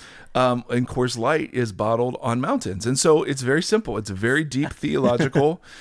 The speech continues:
Speaker 1: Uh, it has come together. So, so anyway, so that's March ninth. Please, please, please,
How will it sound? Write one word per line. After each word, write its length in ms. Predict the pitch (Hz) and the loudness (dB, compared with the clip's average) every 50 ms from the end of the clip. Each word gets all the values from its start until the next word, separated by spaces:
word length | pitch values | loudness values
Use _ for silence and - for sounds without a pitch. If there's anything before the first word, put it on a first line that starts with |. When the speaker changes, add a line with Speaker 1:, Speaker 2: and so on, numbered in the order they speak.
| - - - | -20 -16 -6
Speaker 1:
Uh, 200 | - 120 120 120 - | -2 0 0 0 0
it 100 | 139 131 | -2 -4
has 140 | 139 - | -6 -4
come 180 | - - 131 131 | -4 -2 -2 -2
together. 340 | 127 139 151 180 160 123 104 | -2 0 2 4 4 4 2
So, 360 | - - - 110 180 - - - - - - - | 0 0 2 2 2 0 -2 -8 -20 -20 -20 -8
so 140 | - - 180 | -4 -4 -2
anyway, 720 | - - 226 247 262 220 180 151 135 117 110 110 110 117 117 | 2 2 2 4 4 4 4 4 4 4 2 0 -4 -6 -6
so 160 | - - 151 | -4 0 2
that's 220 | 160 185 208 - | 2 2 2 0
March 280 | 180 175 170 160 - - | 2 2 2 2 2 0
ninth. 400 | 135 127 123 117 117 - - - - | 0 0 0 0 -2 -6 -8 0 2
Please, 480 | - - 156 151 165 175 180 175 - | 2 2 4 2 0 0 0 -2 -4
please, 240 | - - 156 151 - | -2 -2 -2 -2 -2
please, 280 | - 147 127 123 117 | -2 -2 -2 -2 -2